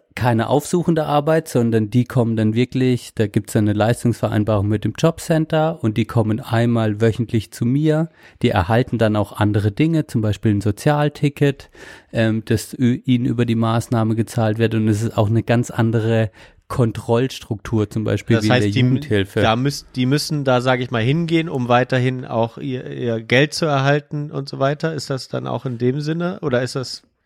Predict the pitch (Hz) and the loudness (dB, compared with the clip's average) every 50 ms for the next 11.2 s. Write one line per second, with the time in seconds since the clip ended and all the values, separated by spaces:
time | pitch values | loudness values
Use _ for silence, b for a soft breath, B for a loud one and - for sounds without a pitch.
0 | b b b b b b b b b b b b b b b b b - - 151 | b b b b b b b b b b b b b b b b b -4 -2 -2
1 | 143 - - - - 147 127 143 143 139 123 - 139 139 135 127 131 120 - 143 | -2 -2 -2 -2 -2 0 2 2 0 0 0 0 0 0 0 0 -2 -2 -2 -2
2 | 135 127 - 135 123 117 123 127 123 123 123 120 123 120 123 127 - _ _ _ | -2 0 0 -2 0 2 2 2 2 2 0 0 0 0 -2 -2 -4 _ _ _
3 | - 131 127 120 120 120 120 117 117 113 107 - _ _ _ _ _ _ _ _ | -4 -2 0 0 0 0 0 0 0 -2 -4 -6 _ _ _ _ _ _ _ _
4 | _ _ _ _ _ _ - - - - - - 110 - - 127 113 127 - 117 | _ _ _ _ _ _ -12 -10 -10 -4 -2 -2 -2 0 0 0 0 0 0 0
5 | 120 127 120 120 - - 117 120 139 143 127 - - - 123 104 95 98 98 101 | 0 0 0 0 0 0 0 0 2 0 0 -2 -2 -4 -4 -4 -2 0 0 2
6 | 107 107 110 107 113 117 127 139 - - - 123 113 - 110 110 113 107 101 - | 2 0 0 -2 -4 -4 -4 -4 -8 -10 -14 -6 -2 0 2 2 2 0 -2 -4
7 | - - - _ _ _ - 113 104 - _ 117 107 101 110 107 98 104 131 123 | -8 -18 -20 _ _ _ -14 -14 -14 -12 _ -12 -12 -10 -10 -10 -6 -4 -4 -4
8 | - - - 110 104 107 117 107 - - 110 110 110 101 - - - 113 110 113 | -4 -4 -4 -2 0 2 0 2 2 2 0 0 0 -4 -4 -2 0 0 2 2
9 | 117 123 120 120 113 110 110 104 - 120 107 - - - - - - - - 113 | 2 2 0 0 -2 -2 -4 -2 -2 -2 -2 -2 -6 -10 -10 -8 -10 -4 0 0
10 | 104 98 104 104 104 113 - - _ _ _ _ _ _ _ _ _ _ _ _ | 2 2 2 2 2 0 -2 -6 _ _ _ _ _ _ _ _ _ _ _ _
11 | - 165 - - | -4 -2 -2 -4